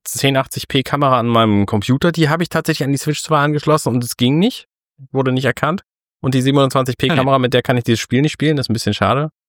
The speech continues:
Speaker 1: Das heißt, deswegen habe ich das Spiel noch nicht komplett abgeschlossen. Aber ich habe zumindest alles gesehen, bis zum Kern.
Speaker 2: Bis zum Kern.
Speaker 1: Bis zum Kern, ja.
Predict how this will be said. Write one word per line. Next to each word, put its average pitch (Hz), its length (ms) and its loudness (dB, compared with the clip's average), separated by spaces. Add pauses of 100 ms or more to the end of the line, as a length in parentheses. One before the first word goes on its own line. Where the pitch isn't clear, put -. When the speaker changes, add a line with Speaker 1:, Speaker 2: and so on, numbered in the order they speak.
(200)
Speaker 1:
Das 117 140 -2
heißt, 113 160 0
deswegen 123 280 0
habe 120 100 -2
ich - 40 -6
das - 60 -4
Spiel - 160 0
noch 135 100 4
nicht 135 320 2
komplett 87 360 -2
abgeschlossen. - 680 -4 (560)
Aber 131 680 2
ich 117 140 -4
habe 110 100 -4
zumindest 107 360 0
alles 95 220 -2
gesehen, 85 400 2
bis - 360 -4
zum 85 300 -2 (100)
Kern. - 300 -4 (1160)
Speaker 2:
Bis - 140 -8
zum - 240 -8
Kern. - 640 -2 (180)
Speaker 1:
Bis - 280 0
zum 80 260 -2
Kern, - 760 -2
ja. 65 260 0